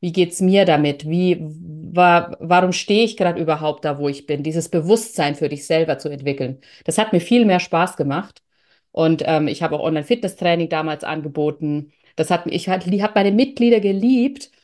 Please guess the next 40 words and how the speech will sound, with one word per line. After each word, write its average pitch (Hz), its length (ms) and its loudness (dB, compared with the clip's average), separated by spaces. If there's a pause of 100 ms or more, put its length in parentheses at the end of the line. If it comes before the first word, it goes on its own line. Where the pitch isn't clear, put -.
und - 160 -8
trotzdem 233 340 -2
habe 220 140 -2
ich 220 100 -6
gemerkt, 180 680 -4 (220)
ich - 160 -10
habe 196 160 -4
eher 220 220 2
den 214 180 2
Part 208 480 -4
außenrum 190 580 0
geliebt, 185 580 -4
wo 175 220 -4
wir 180 200 0
am 170 140 -4
Anfang 190 400 -4
und 170 100 -4
am 165 120 -6
Ende 185 220 -6
so 170 140 -10
bei 156 160 -2
uns 156 140 -6
angekommen 185 640 -4
sind, 160 340 -2
mal 151 360 -4
uns 165 160 -14
mit 196 80 -8
der 208 80 2
Dankbarkeit 156 640 -4
verbunden 160 360 -4
haben, 160 100 -2
mit 190 80 -4
dem 233 120 0
Stolz, 156 800 0 (540)
ähm, 165 260 0
als 175 300 2
jetzt 185 240 0
diesen 185 200 4
Sportpart 180 600 0
dazwischen. 160 580 -4